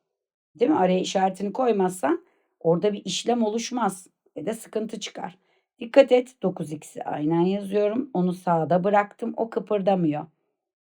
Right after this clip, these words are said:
Kim geliyor biliyor musun? Artı yedi x.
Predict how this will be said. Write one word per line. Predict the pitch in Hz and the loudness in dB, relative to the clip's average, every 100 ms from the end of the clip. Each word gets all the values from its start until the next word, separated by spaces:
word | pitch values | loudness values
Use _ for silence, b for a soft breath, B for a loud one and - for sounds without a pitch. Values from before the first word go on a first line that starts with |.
| _ | _
Kim | _ 226 | _ -4
geliyor | 185 165 165 | 0 2 0
biliyor | 175 202 | -2 -6
musun? | 196 - _ _ _ | -10 -12 _ _ _
Artı | 175 180 185 185 | 2 4 2 -2
yedi | 196 180 | -2 0
x. | 220 175 180 - - | -2 -6 -8 -14 -16